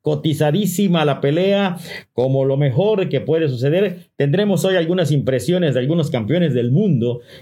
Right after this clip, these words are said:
que ya han tomado partido entre Berchel y Valdez. Esperamos también, por supuesto, su opinión, noventa y nueve ochenta y uno, cuarenta y siete, siete ocho seis nueve. Y con el gusto de siempre,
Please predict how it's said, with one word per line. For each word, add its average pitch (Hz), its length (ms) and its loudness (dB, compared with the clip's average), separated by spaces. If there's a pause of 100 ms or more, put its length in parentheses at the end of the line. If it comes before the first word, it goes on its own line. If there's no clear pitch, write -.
que 120 160 0
ya 180 300 2
han 185 180 0
tomado 175 460 0
partido 160 680 0 (280)
entre 131 420 0
Berchel 135 560 -2
y 123 100 -2
Valdez. 120 400 0
Esperamos 220 600 0
también, 170 300 0
por 170 120 0
supuesto, 156 400 0
su 143 100 0
opinión, 156 520 0 (240)
noventa 127 280 0
y 143 60 2
nueve 165 180 2
ochenta 135 240 -2
y 143 120 2
uno, 180 180 0
cuarenta 127 320 0
y 123 60 0
siete, 151 280 -2
siete 143 320 0
ocho 127 240 -2
seis 117 300 -2
nueve. 117 420 -2 (300)
Y 151 320 -2
con 160 300 0
el 151 360 0
gusto 214 300 0
de 180 120 2
siempre, 208 640 0